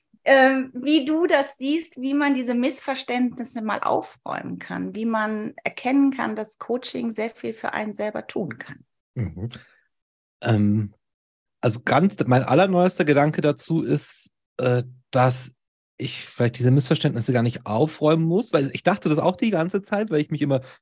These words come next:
Speaker 2: persönlich angegriffen gefühlt habe, auch in den letzten Jahren, wenn es mal wieder den nächsten Bericht irgendwie gab, jetzt im Fernsehen, ah, hier,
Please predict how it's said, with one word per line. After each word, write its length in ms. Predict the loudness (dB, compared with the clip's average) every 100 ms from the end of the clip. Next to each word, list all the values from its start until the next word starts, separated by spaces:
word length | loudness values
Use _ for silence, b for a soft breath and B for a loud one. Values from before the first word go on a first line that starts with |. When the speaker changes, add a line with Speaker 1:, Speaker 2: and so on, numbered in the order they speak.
| -10
Speaker 2:
persönlich 360 | -4 -2 0
angegriffen 500 | 4 4 6 2 2
gefühlt 360 | -2 2 0 2
habe, 340 | -2 -4 -6
auch 200 | -4 -2
in 80 | 0
den 40 |
letzten 280 | 0 -2 0
Jahren, 340 | 2 2 2 0
wenn 240 | -2 -4 B B B
es 100 | -2
mal 140 | 2
wieder 180 | 4 4
den 260 | 4 2 2
nächsten 360 | 2 2 2
Bericht 420 | 2 4 2 0 -8
irgendwie 260 | -6 -6 -2
gab, 400 | 0 2 0 -2
jetzt 300 | -6 -8 -8
im 180 | -6
Fernsehen, 640 | 0 2 2 2 2 0 -4
ah, 180 | -2 -2
hier, 420 | 0 2 4